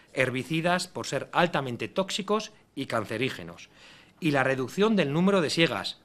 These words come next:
por ajustes presupuestarios han provocado una imagen de nuestras zonas verdes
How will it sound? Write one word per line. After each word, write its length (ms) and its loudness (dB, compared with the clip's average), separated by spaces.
por 160 -4
ajustes 380 -4
presupuestarios 880 -4
han 160 8
provocado 420 4
una 140 2
imagen 340 -2
de 80 -6
nuestras 320 -8
zonas 280 0
verdes 460 -2